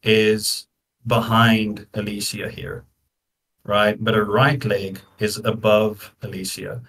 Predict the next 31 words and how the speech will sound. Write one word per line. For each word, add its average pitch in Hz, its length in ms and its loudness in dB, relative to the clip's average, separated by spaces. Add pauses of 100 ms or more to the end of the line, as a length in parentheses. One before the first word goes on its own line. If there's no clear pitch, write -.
(320)
And 110 180 0
then 110 280 2
her 110 200 0
one 127 280 2
hand 113 640 0 (220)
is 107 640 0 (420)
overlaid 127 720 4
on 110 240 -4
top 131 340 0
of 98 400 -6 (180)
and 107 200 -4
over 117 540 4
Alicia's 104 640 -6
hand. - 320 -14 (480)
And 104 240 -2
then, 101 560 -4 (320)
um, 95 500 2
Alicia's 113 480 0
furthest 143 500 2
hand 101 280 -2
is, 104 160 -8
is, - 300 -6 (240)
uh, 117 260 2
uh, 104 320 -2
underlaid 110 600 4
beneath 104 380 -10
that. - 260 -12
So 110 120 -8
we 110 120 -2
actually 127 280 -2
have 113 420 -2